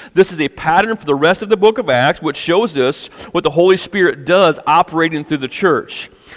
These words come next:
The disciple is not above his master, nor the servant above his Lord.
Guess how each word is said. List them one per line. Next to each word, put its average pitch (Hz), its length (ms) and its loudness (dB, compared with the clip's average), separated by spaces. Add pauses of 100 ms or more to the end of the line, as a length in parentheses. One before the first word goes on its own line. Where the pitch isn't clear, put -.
(120)
The 147 80 -2
disciple 180 540 2
is 151 140 -4
not 175 180 4
above 190 220 0
his 151 140 -6
master, 185 460 0
nor 160 200 2
the 131 80 -2
servant 196 400 0
above 139 240 2
his 120 160 -2
Lord. 214 500 2